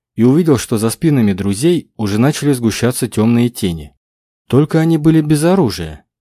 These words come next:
Они просто подплывали все ближе и ближе к друзьям, паря над костями, будто в ожидании чего-то. «Чего они ждут?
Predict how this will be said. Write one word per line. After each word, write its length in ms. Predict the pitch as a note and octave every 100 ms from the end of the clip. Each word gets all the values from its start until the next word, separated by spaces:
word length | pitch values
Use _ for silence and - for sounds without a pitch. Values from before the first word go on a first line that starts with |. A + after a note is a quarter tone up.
| _ _ _ -
Они 220 | G2 G#2
просто 360 | B2+ C#3+ -
подплывали 580 | A2+ A2 - A2 C3+ B2
все 200 | - G2+
ближе 380 | F2 B2 D#3+ D3+
и 160 | - A2+
ближе 340 | G#2 C3 C3
к 60 | B2
друзьям, 600 | C#3 C#3 B2 F2 D2+ _ _ _ _
паря 260 | G#2+ B2+ G3+
над 160 | D#3+
костями, 460 | - A2+ - G3 F3+
будто 340 | A2+ D#3+ -
в 80 | C3+
ожидании 520 | A#2+ G#2 A2+ C#3+ C#3+
чего-то. 640 | C3 - C#3+ A2 D#2+ E2 - _ _ _ _ _
«Чего 300 | - A#2+ E3+
они 180 | F3+ F3+
ждут? 420 | E3 F3 A#2+ E2